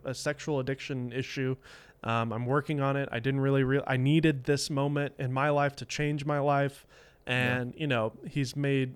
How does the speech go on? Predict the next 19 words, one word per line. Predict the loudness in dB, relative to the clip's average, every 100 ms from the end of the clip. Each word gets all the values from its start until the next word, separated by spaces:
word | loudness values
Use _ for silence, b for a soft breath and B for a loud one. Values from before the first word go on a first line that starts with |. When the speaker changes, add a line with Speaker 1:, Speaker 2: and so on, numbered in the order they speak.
| -8
Speaker 1:
uh, | -4 -2 -2 -2
re-, | -6 -10 _
you | -4 -2
know, | -4 -8 _
he's | -4 -2 0
remorseful, | 2 2 2 0 0
but | 2
he's | 0 0
also | -2 0 -2 -4 B B -2
making | 0 0 -2
changes | 0 0 0 -2
in | -2
his | -4 -2
life | -2 -2 -6
that | -10
seems | -8 -6
really | -4 -4
healthy. | -4 -4 -6 -8 B B B B B
Um, | 0 2 0